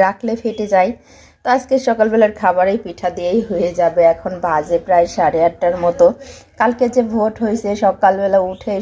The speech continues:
সবার মুখে সেই ভোটের কাহিনী আর কাহিনী, তো এই কথার আর শেষ নাই, কে কি করছে, কে কি হয়েছে। তো পিঠাগুলো কিন্তু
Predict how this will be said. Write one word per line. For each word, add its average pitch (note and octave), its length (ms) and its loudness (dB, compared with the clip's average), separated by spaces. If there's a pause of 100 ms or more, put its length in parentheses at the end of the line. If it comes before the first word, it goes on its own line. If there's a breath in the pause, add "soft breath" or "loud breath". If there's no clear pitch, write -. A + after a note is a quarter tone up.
সবার F3 300 4 (120)
মুখে F3 260 -4 (100)
সেই E3+ 160 -2 (100)
ভোটের E3 320 -2 (100)
কাহিনী E3 460 -2 (120)
আর D#3 100 -2 (100)
কাহিনী, E3 460 -2 (640 loud breath)
তো F#3+ 80 6 (180)
এই F#3+ 60 -6 (100)
কথার F#3+ 380 0
আর F#3+ 80 0 (120)
শেষ F3 200 -4 (140)
নাই, E3 140 0 (320)
কে F3 140 -2 (140)
কি F3 120 -8 (120)
করছে, E3+ 360 2 (120)
কে E3 120 0 (120)
কি E3+ 120 -6 (120)
হয়েছে। E3+ 380 2 (760 loud breath)
তো B3 60 4 (100)
পিঠাগুলো A#3+ 480 4 (100)
কিন্তু B3 220 4